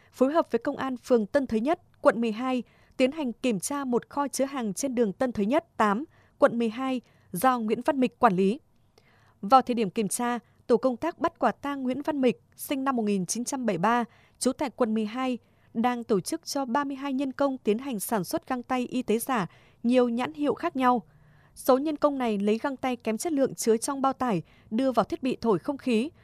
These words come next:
để kiểm tra xem có bị hỏng hoặc rách không. Sau đó tiếp tục kiểm tra bằng mắt thường để loại bỏ các găng tay bị dơ, ố vàng. Những găng tay đạt chuẩn sẽ được đóng hộp,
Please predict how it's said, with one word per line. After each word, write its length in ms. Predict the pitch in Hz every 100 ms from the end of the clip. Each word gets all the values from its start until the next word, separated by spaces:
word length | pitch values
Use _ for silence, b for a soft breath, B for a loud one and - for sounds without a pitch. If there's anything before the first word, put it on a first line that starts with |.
| b -
để 180 | 254
kiểm 240 | 240 240 175
tra 180 | - 269
xem 320 | - 277 262
có 140 | 285
bị 140 | 294 226
hỏng 240 | 226 185 b b -
hoặc 200 | 240 -
rách 200 | 311 -
không. 220 | 269 240 b b b
Sau 180 | - 269
đó 220 | 240 202
tiếp 200 | 214 381 -
tục 180 | 262 -
kiểm 160 | 214
tra 220 | - 262
bằng 260 | 262 226 214
mắt 120 | -
thường 260 | 254 233 185 - -
để 140 | 240
loại 160 | 226 233
bỏ 180 | 226 190
các 220 | - 330
găng 140 | 285 240
tay 240 | 254 240
bị 160 | 208 -
dơ, 320 | - 247 233 -
ố 160 | - 208
vàng. 300 | 277 254 185 - b b b b b b b
Những 260 | 240 262 339
găng 140 | 359 311
tay 200 | 302 285
đạt 160 | 240
chuẩn 260 | - 240 170
sẽ 140 | -
được 200 | 262 277
đóng 180 | 214 240
hộp, 200 | 285 247